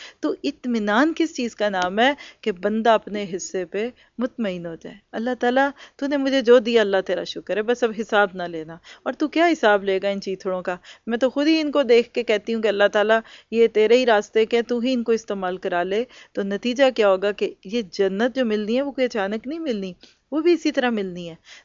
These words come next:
दुनिया में इत्मीनान आता है, आपको दुनिया में महसूस होने लगता है कि आप जन्नत के राही हैं। तो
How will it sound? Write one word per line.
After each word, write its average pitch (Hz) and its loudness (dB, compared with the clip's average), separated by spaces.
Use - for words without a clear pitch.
दुनिया 277 0
में 370 2
इत्मीनान 226 -2
आता 180 -6
है, 190 0
आपको 208 -6
दुनिया 220 -2
में 339 0
महसूस 269 -2
होने 208 -2
लगता 196 0
है 254 2
कि 214 -4
आप 202 -2
जन्नत 190 -6
के 190 -6
राही 180 -6
हैं। 240 -2
तो 202 -2